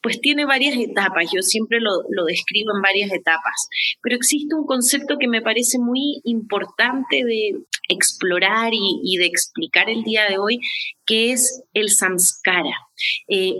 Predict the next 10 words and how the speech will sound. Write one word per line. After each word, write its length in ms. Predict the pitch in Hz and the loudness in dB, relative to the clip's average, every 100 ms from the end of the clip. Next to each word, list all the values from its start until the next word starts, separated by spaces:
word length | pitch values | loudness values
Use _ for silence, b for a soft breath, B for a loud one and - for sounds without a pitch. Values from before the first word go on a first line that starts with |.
| 190 | -4
muchas 400 | 226 240 240 254 | -2 0 0 -2
veces 400 | 214 214 - 247 | 0 0 2 0
nosotros 440 | 277 254 226 - 220 | 0 0 -2 -4 -6
tenemos 320 | 208 196 208 208 | -2 -2 0 0
la 140 | 202 190 - | 2 2 0
ilusión, 880 | 190 180 175 - 208 190 170 247 277 B B B _ - | -4 -2 0 0 2 0 0 -2 -4 B B B _ 0
eh, 300 | 175 170 - | 2 2 0
o 120 | 170 | 0
el 100 | 170 | 0
entendimiento 1120 | 180 175 208 233 247 254 254 247 254 254 277 | 0 0 0 0 0 2 2 2 -2 -2 -2